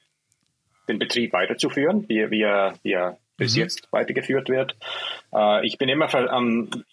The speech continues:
Speaker 1: Versuchen, bessere, ähm, Abdeckungen zu finden. Ähm, das sind ja eben, wie gesagt, die Partnerorganisationen, wo ich die Daten einkaufe. Aber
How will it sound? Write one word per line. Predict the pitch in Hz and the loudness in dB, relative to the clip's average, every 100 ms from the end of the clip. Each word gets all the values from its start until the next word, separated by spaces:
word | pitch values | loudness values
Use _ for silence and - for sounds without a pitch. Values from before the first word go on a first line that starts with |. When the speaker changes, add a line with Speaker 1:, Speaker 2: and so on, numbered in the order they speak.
| - | -2
Speaker 1:
Versuchen, | 107 107 98 120 143 156 139 131 127 127 127 127 - - _ _ _ _ | 0 2 2 2 2 0 0 0 2 2 2 0 -4 -14 _ _ _ _
bessere, | 160 113 123 - 143 123 120 113 110 - - - - | -6 0 2 2 2 4 4 4 2 -4 -16 -12 -2
ähm, | 107 104 101 101 95 - | 2 2 0 0 -2 -2
Abdeckungen | 113 - 135 - 143 127 123 | -4 0 -2 0 0 0 0
zu | 123 | -2
finden. | - 135 127 135 131 - - _ _ - - _ - | 0 -2 0 -2 -4 -10 -20 _ _ -20 -20 _ 0
Ähm, | 104 101 101 101 - _ _ - - _ _ - | 2 2 2 0 -2 _ _ -8 -8 _ _ -2
das | 104 | 0
sind | 127 107 | 2 2
ja | 107 | 2
eben, | 113 110 107 | 2 2 2
wie | |
gesagt, | 110 101 101 101 | 2 2 2 0
die | 110 | -2
Partnerorganisationen, | - 98 113 120 110 120 110 110 107 110 - 113 113 110 | 0 0 0 0 0 0 0 0 0 0 2 2 2 2
wo | 98 98 | 2 0
ich | 98 - | 0 -4
die | 101 | 0
Daten | 95 95 107 | 0 0 0
einkaufe. | 104 107 - 120 123 - 123 - _ _ _ _ _ _ | -2 -2 0 0 0 -2 -2 -4 _ _ _ _ _ _
Aber | 107 98 104 98 95 | 0 2 2 4 2